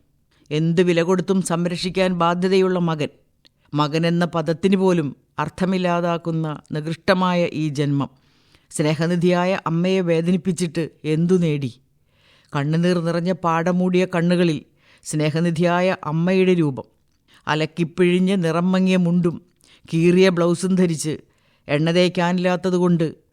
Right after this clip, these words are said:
പാറിപ്പറന്ന മുടിയുമായി വീട്ടുപണികൾ ചെയ്തുകൊണ്ട് നടക്കുന്ന ദയനീയ രൂപം. ഓർമ്മകൾ മനസ്സിലേക്ക് ഇരമ്പിക്കയറി വന്നു. ബാല്യകാലം, ദുരിതങ്ങളും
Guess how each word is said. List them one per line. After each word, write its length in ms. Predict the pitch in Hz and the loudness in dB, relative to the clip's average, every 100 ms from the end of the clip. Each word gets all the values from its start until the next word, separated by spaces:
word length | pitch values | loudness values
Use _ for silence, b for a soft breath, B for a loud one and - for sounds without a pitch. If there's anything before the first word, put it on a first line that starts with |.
| _ - | _ -6
പാറിപ്പറന്ന 680 | 147 151 170 160 180 175 180 | -2 0 -2 -4 -4 0 0
മുടിയുമായി 720 | 170 156 175 175 170 160 143 _ _ _ _ | 0 2 2 4 2 0 -4 _ _ _ _
വീട്ടുപണികൾ 580 | 151 170 180 175 180 180 | -2 0 0 0 2 0
ചെയ്തുകൊണ്ട് 640 | 175 175 170 170 175 170 175 | 0 0 2 0 0 0 -2
നടക്കുന്ന 420 | 165 160 160 160 | -2 -4 -2 0
ദയനീയ 540 | 151 151 160 170 180 | 0 0 0 2 2
രൂപം. 340 | 170 151 135 - _ _ _ _ b - | 2 0 -4 -10 _ _ _ _ b -6
ഓർമ്മകൾ 440 | 147 160 160 170 | -2 0 0 0
മനസ്സിലേക്ക് 760 | 165 160 165 175 180 165 185 - | 0 0 -2 0 0 2 0 -2
ഇരമ്പിക്കയറി 760 | 160 185 196 185 190 170 156 | 0 2 2 2 2 2 2
വന്നു. 280 | 151 127 117 _ _ _ _ _ _ | 0 0 -2 _ _ _ _ _ _
ബാല്യകാലം, 680 | 135 160 170 165 151 131 120 _ _ _ _ | -2 0 2 0 -2 -6 -8 _ _ _ _
ദുരിതങ്ങളും 640 | 143 160 160 175 180 185 | -2 0 2 2 2 -2